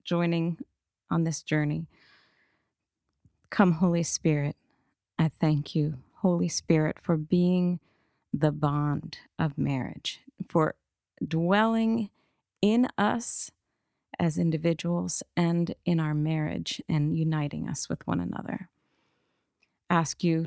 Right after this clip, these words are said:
to continue leading us on the journey into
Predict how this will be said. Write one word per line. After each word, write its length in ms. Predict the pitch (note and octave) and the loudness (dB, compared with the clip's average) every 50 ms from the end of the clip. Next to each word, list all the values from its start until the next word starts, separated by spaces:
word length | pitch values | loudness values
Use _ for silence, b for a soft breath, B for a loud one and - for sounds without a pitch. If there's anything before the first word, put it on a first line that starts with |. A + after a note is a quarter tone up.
| D#3+ | -6
to 460 | - - - - E3+ - - - - - _ - - - | -8 -6 -2 -2 0 0 0 -4 -6 -8 _ -10 -10 -6
continue 880 | - - G#3+ F#3 F#3+ _ - - - A3+ G#3+ G#3+ G#3+ G#3 G#3 G#3 G#3+ A3 - _ - - | -2 0 0 0 0 _ -6 -2 0 2 2 2 2 2 2 0 -2 -2 -6 _ -14 -6
leading 520 | - G3 F#3 F#3+ G#3 G#3+ A3 G#3+ G#3+ G#3 G#3 | -4 -2 0 2 2 2 2 0 0 0 0
us 240 | G3+ G#3 G3+ - - | 0 0 -2 0 0
on 140 | F3+ F3 | 0 0
the 80 | F3 E3 | 0 -2
journey 680 | D#3 D#3 - F3+ F#3 F#3 F#3 F#3 F#3 F#3 F#3 F#3+ G3 - | -4 -4 -2 0 0 2 2 0 0 0 0 -2 -2 -2
into 540 | - E3 - - - F3+ D#3+ D#3 D#3 E3 | -4 -4 -4 -2 -2 0 0 0 0 -4